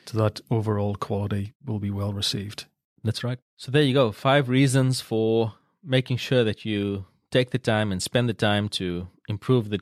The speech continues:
Speaker 2: quality of your data and prepare your data upfront.
Speaker 1: To recap why you should spend time preparing your data and checking quality. Number five, it'll give you the ability to provide improvement opportunities, not just as a result of your audit, but for the organization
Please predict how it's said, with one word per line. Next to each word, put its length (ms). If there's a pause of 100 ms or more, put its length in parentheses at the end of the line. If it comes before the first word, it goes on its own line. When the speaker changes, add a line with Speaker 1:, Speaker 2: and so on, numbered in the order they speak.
Speaker 2:
quality 400
of 160
your 80
data 400
and 240
prepare 320
your 120
data 460
upfront. 460 (260)
Speaker 1:
To 80
recap 480
why 160
you 80
should 220
spend 360
time 280
preparing 420
your 120
data 320
and 140
checking 320
quality. 540 (420)
Number 300
five, 580 (120)
it'll 240 (160)
give 180
you 320
the 140
ability 300
to 100
provide 560
improvement 560
opportunities, 640 (340)
not 200
just 260
as 100
a 60
result 320
of 80
your 220
audit, 260 (320)
but 160
for 120
the 120
organization 760